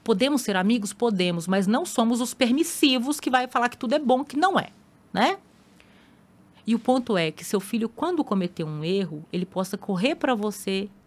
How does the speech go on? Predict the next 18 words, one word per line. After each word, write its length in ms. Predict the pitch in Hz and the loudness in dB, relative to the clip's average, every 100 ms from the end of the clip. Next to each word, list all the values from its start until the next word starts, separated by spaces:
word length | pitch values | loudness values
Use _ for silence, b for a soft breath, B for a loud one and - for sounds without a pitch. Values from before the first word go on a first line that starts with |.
| _ _ | _ _
em 120 | 202 | 0
vez 200 | 190 190 | 0 0
de 60 | 180 | -2
você. 400 | 180 190 - - - _ _ - _ _ B B B - | -6 -8 -12 -14 -16 _ _ -20 _ _ B B B -10
Porque 400 | 190 233 196 - - _ _ | -2 2 2 -2 -14 _ _
muitos 400 | 185 294 403 - | 6 6 6 2
caem 320 | - 233 208 202 | 0 0 0 -2
nessas 240 | 196 196 | -4 -6
chantagens 960 | - 170 190 185 190 165 156 156 - - _ _ - _ _ | -6 -2 0 0 0 -4 -10 -12 -18 -20 _ _ -20 _ _
e 80 | 190 | -4
são 200 | - 240 | -2 -2
chamados 480 | 254 208 190 170 160 | 0 0 2 0 0
de 80 | 175 | -2
abusos 340 | 165 165 175 | 0 0 -4
coletivos 480 | - 180 170 175 165 | -2 -4 -4 -6 -8
porque 260 | - - 180 | -10 -6 -4
eles 160 | 165 | -4
são 300 | 165 160 156 | -4 -8 -8